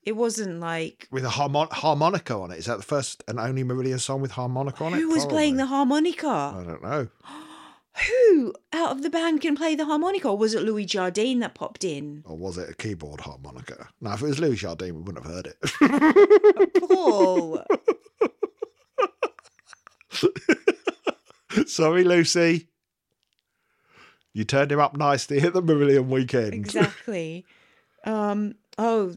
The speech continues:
Speaker 1: you can get keyboard harmonicas? I suppose you can.
Speaker 2: Yeah, you can do anything. Sampled.
Speaker 1: Hmm.
Speaker 2: I don't know. No, it's probably a live one, but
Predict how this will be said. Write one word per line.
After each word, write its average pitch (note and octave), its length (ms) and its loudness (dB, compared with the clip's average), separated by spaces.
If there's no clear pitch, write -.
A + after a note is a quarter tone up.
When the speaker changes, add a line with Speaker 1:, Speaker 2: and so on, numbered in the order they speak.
Speaker 1:
you G3+ 140 -6
can G#3 160 -6
get A3 200 -6
keyboard A3+ 360 -8
harmonicas? A3+ 520 -8
I F3 40 -6
suppose D#3+ 300 -8
you D3+ 80 -10
can. E3+ 400 -8
Speaker 2:
Yeah, F#2+ 520 -8
you F2+ 80 -12
can D2 220 -14
do B1 100 -14
anything. C2+ 480 -16
Sampled. D#2 600 -12
Speaker 1:
Hmm. D#3+ 380 -14
Speaker 2:
I C#2+ 100 -20
don't - 160 -18
know. D2 60 -16
No, D#2 60 -14
it's G2 100 -10
probably G2 240 -6
a D#2+ 60 -12
live B1+ 360 -20
one, B1 280 -16
but C#2+ 160 -18